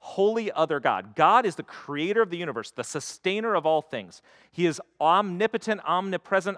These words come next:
all-knowing, God Almighty who always was and is and is to come. And sometimes we hear that and we create all these rules and seriousness in order to kind of, like,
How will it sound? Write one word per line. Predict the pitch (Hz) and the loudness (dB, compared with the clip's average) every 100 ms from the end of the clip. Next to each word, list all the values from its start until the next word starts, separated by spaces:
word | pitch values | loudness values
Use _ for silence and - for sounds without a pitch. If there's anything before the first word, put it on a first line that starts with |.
| 147 | -2
all-knowing, | 175 196 160 160 185 196 196 - - - 120 | 2 2 0 2 2 2 -4 -12 -20 -20 2
God | 185 190 226 | 6 8 8
Almighty | 202 196 185 160 151 | 6 2 4 4 2
who | 147 156 - | -4 -8 -6
always | 151 160 170 156 | 2 2 2 -2
was | 131 147 160 156 | 0 4 4 2
and | 139 | -8
is | 147 143 | -4 -4
and | 135 | -4
is | 135 - | -6 -8
to | - | -10
come. | - 127 82 - _ _ _ _ _ _ _ _ _ _ _ _ _ | -4 -4 -4 -14 _ _ _ _ _ _ _ _ _ _ _ _ _
And | 160 170 - | -6 -6 -10
sometimes | - - 254 262 208 | -10 -4 -2 -2 -4
we | 160 | -8
hear | 156 - 277 285 | -12 -10 -4 -2
that | 139 110 - 147 | 0 -2 -4 -10
and | 143 | -8
we | 151 | -10
create | - 185 196 - | -8 -4 -4 -2
all | 156 185 185 | -2 0 -2
these | 165 123 | -6 -8
rules | 117 147 175 180 151 | -10 -6 -6 -6 -8
and | 117 | -10
seriousness | - - 156 135 107 - 101 - | -10 -10 -6 -4 -6 -10 -12 -10
in | 117 | -8
order | 123 131 | -6 -8
to | 120 | -8
kind | - 151 127 | -6 -4 -2
of, | |
like, | 127 110 | 0 -2